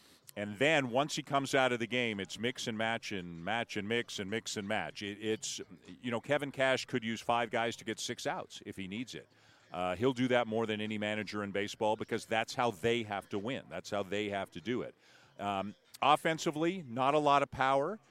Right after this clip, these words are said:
but they'll try to, you know, first and third, they'll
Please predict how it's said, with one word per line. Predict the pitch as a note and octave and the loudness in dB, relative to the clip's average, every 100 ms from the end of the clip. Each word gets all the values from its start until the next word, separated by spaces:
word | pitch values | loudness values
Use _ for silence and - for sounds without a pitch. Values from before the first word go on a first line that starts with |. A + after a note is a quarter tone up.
| - _ - G#2 | -20 _ -8 2
but | B2+ - | 2 6
they'll | C#3 C#3 C#3 C3 - | 6 8 6 0 -10
try | - C3 C3+ | 2 4 6
to, | C#3+ C#3+ C#3 C3+ C3+ - - | 4 4 4 2 -2 -6 -8
you | B2+ | -2
know, | B2 | -2
first | G#2+ C#3 D3+ - | 0 2 2 0
and | D3+ C#3 | -6 -4
third, | C#3+ C3+ C#3 | -2 0 0
they'll | C#3 | -2